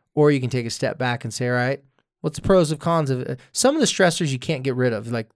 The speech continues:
I signed up for this. I agreed to this. It stresses me out. But you get some sort of return on it that's worth it. Okay, whatever that may be.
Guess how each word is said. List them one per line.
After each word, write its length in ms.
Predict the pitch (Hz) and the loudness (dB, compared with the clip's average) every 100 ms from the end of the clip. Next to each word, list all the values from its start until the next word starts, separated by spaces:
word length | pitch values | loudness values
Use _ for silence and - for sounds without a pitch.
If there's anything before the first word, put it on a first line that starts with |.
| _ _ _ _ _ - | _ _ _ _ _ 0
I 180 | 143 147 | 0 0
signed 340 | - 143 135 | -2 -2 -2
up 120 | 123 | -4
for 100 | - | -4
this. 380 | 117 117 - - _ _ | -4 -4 -6 -14 _ _
I 160 | 127 127 | -4 -2
agreed 300 | 127 127 117 | -2 -2 -2
to 60 | 113 | -2
this. 360 | 113 113 - _ _ _ | -4 -4 -8 _ _ _
It 160 | 120 123 | -12 -10
stresses 320 | - 139 - | -4 -4 -2
me 120 | 127 | -4
out. 200 | 123 117 - _ _ - | -4 -6 -10 _ _ 0
But 280 | 180 151 156 | 2 2 0
you 120 | 160 | 0
get 160 | 160 139 | 0 0
some 240 | - 165 | 0 0
sort 200 | - 147 | 0 0
of 80 | 123 | 0
return 360 | 113 - 139 139 | -4 -4 -2 0
on 160 | 143 | -2
it 100 | 139 | -2
that's 180 | 120 - | -8 -8
worth 260 | 110 107 - | -8 -8 -12
it. 140 | - _ _ _ _ _ | -18 _ _ _ _ _
Okay, 100 | 139 | -4
whatever 340 | 135 170 180 147 | 2 4 4 4
that 160 | 113 | 0
may 140 | 123 113 | -2 -4
be. 260 | 113 - | -8 -12